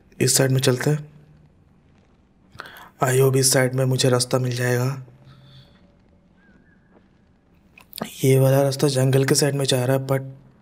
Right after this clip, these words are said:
ठीक है, जंगल में मंगल भी हो सकता है। और इधर थोड़ा सा उजाला जैसा लग रहा है, मतलब,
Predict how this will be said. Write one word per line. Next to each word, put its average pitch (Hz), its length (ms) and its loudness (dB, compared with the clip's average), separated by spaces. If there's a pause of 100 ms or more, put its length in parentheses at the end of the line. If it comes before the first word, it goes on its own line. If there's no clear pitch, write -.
(1200)
ठीक 147 340 0
है, 139 420 -2 (1300)
जंगल 131 360 2
में 135 100 0
मंगल 131 420 2
भी 135 100 2
हो 135 120 4
सकता 131 320 0
है। 143 320 -4 (1600)
और 127 220 0
इधर 135 680 -2 (360)
थोड़ा 143 560 0 (1500)
सा 156 640 -2 (1000)
उजाला 143 440 2
जैसा 151 680 -2
लग 127 220 0
रहा 131 140 2
है, 123 60 0
मतलब, 131 320 -6